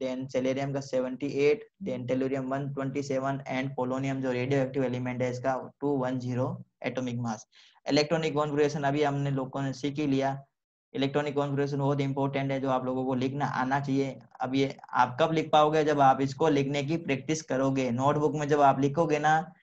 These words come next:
तो आपकी practice हो जाएगी लिखने की। तो लिखने की practice जरूर रखना बेटा, लिखने की practice कभी मत छोड़ना। बिना लिखे कुछ भी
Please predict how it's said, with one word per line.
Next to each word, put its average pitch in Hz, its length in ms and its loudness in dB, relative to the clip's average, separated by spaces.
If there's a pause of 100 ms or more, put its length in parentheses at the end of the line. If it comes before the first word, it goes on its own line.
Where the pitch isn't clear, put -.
(280)
तो 143 120 4
आपकी 135 400 4
practice 147 460 0
हो 135 80 2
जाएगी 131 340 4
लिखने 131 320 0
की। 120 160 -4
तो 135 420 0
लिखने 147 320 0
की 160 120 2
practice 147 440 0
जरूर 147 340 4
रखना 151 240 2
बेटा, 147 400 6
लिखने 143 340 0
की 147 120 0
practice 143 300 0
कभी 143 220 0
मत 151 180 -2
छोड़ना। 143 500 0 (300)
बिना 156 220 4
लिखे 151 300 2
कुछ 156 260 -2
भी 170 420 2